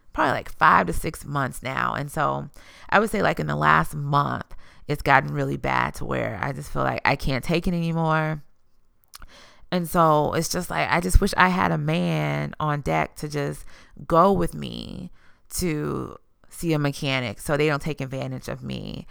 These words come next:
and to just do things like that, to help me with things around the house, to carry my groceries upstairs. And I just feel like in life,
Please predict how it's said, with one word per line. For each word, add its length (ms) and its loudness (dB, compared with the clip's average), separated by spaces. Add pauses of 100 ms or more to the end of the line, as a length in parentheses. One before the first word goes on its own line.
(400)
and 920 -4
to 100 -6
just 240 -4
do 220 -2
things 260 -2
like 240 0
that, 320 -2
to 100 -2
help 200 4
me 100 0
with 200 -4
things 280 -2
around 340 0
the 80 -4
house, 480 2 (260)
to 80 -8
carry 260 4
my 180 2
groceries 520 4
upstairs. 680 -2
And 100 -8
I 100 -2
just 200 -8
feel 100 -4
like 220 -2
in 200 -4
life, 460 0